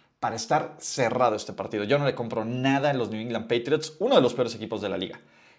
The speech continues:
¿Qué más tenemos? Sus Bengals contra los Jets. El año pasado, los Jets dieron la sorpresa con Mike White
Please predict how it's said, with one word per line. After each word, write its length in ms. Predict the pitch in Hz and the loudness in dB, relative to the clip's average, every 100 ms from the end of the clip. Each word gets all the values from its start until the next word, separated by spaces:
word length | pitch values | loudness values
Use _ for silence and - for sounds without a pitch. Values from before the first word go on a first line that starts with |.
| - | 0
¿Qué 100 | 277 | 6
más 140 | 294 | 8
tenemos? 540 | 285 311 294 151 - - - - | 8 8 8 6 4 -8 -20 -20
Sus 220 | - 220 180 | 4 6 10
Bengals 480 | 285 311 160 - | 10 10 6 4
contra 260 | - 160 180 | -2 0 2
los 140 | 175 | 2
Jets. 420 | 170 254 - - _ _ _ - | 2 0 0 -12 _ _ _ 0
El 140 | 175 | 4
año 160 | 277 330 | 4 2
pasado, 560 | 180 202 151 139 - - _ - | 2 2 2 -2 -8 -20 _ 0
los 300 | 143 156 127 | 6 6 6
Jets 280 | 160 185 180 | 4 2 0
dieron 240 | 190 202 | 0 2
la 80 | 147 | 0
sorpresa 480 | 135 113 156 165 170 | -2 -2 -2 -2 -4
con 160 | 131 | -2
Mike 220 | 139 151 156 | 0 -2 2
White 340 | 165 127 | 2 2